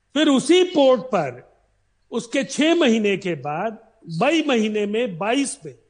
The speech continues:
दो हज़ार बाईस में सात सौ करोड़ रुपए का पकड़ा गया और फिर जुलाई में तीन सौ पैंतालीस करोड़ रुपए का ड्रग्स पकड़ा गया। प्रति मिनट ग्यारह शरा-, विदेशी शराब की बोतलें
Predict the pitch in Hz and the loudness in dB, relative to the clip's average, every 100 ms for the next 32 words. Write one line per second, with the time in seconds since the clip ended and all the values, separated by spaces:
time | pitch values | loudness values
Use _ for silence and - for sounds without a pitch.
0 | _ - 180 220 220 220 170 226 277 170 | _ -8 -4 -2 -2 -4 -2 -2 -2 -4
1 | 165 151 190 _ _ _ _ - 247 277 | -12 -14 -16 _ _ _ _ -6 0 2
2 | 262 269 240 185 - _ _ _ 233 226 | 2 2 2 0 -8 _ _ _ -2 0
3 | 233 208 208 180 196 - 151 170 165 214 | 0 0 -2 -4 -4 -6 -6 -6 -4 -2
4 | 233 226 - 311 349 302 - _ 170 160 | -2 -2 -4 -2 -2 -4 -12 _ -12 -6
5 | 240 240 277 269 247 262 254 _ 254 262 | -2 0 0 0 -2 -4 -6 _ -8 -6
6 | 220 220 190 190 190 185 190 - 170 170 | -6 -6 -6 -6 -6 -6 -8 -8 -8 -6
7 | 147 160 156 202 226 - _ _ 156 185 | -8 -8 -6 -4 -4 -8 _ _ -2 2
8 | 220 220 180 151 147 135 147 143 - 233 | 2 0 -8 -6 -8 -8 -10 -8 0 0
9 | - 302 302 240 233 247 175 151 202 214 | 4 4 6 6 4 2 0 0 2 4
10 | 254 269 - 214 208 202 - _ _ _ | 2 0 -2 -4 -4 -6 -16 _ _ _
11 | 170 202 240 247 - 277 202 214 214 220 | -2 2 2 2 -2 -2 0 0 0 0
12 | 214 160 196 190 214 175 - | -4 -2 -4 -2 -4 -4 -10